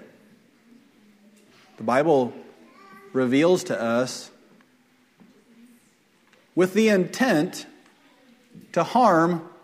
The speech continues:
a different person. And so they grabbed their principal, which they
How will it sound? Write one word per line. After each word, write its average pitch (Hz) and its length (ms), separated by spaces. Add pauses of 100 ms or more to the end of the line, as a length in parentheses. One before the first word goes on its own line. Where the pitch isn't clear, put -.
(140)
a 196 100
different 214 400
person. 117 420 (3500)
And 160 100
so 208 120
they 214 120
grabbed 220 420
their 226 140
principal, 202 920 (1700)
which 170 240
they 196 580